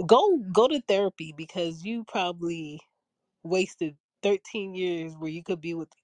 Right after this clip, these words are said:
a good person that you deserve this whole time because you scared of what had happened.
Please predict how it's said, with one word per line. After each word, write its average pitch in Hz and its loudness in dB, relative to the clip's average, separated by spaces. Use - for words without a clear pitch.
a 180 -4
good 190 2
person 180 -2
that 165 -6
you 185 -6
deserve 170 -2
this 175 0
whole 196 -2
time 160 -4
because 170 -2
you 185 -6
scared 170 0
of 147 -6
what 160 0
had 156 -4
happened. 143 -8